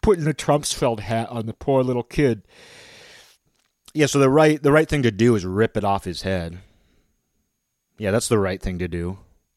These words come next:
It's far more traumatic. God forbid that, you know, and yeah, I mean, I think I do have issues with parents overly politicizing their kids, just like I have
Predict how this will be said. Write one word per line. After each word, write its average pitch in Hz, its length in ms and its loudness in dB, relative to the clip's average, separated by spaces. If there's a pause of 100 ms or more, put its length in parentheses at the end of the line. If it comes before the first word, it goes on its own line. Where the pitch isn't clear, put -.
It's - 280 -14
far 113 320 4
more 92 200 -4
traumatic. 85 680 -6 (1300)
God 120 280 4
forbid 113 480 2
that, 104 260 0 (240)
you 101 140 -4
know, 90 180 -4 (300)
and 180 160 2
yeah, 117 180 4
I 110 60 0
mean, 120 120 0
I 120 80 4
think 120 280 -4 (200)
I 135 120 0
do 143 160 4
have 127 120 4
issues 117 340 -2
with 95 140 -8
parents 101 640 -4 (120)
overly 95 440 -2
politicizing 95 920 -6
their 87 120 -10 (100)
kids, 90 680 -2 (420)
just - 200 -6
like 101 180 -2
I 98 80 -2
have 92 220 -4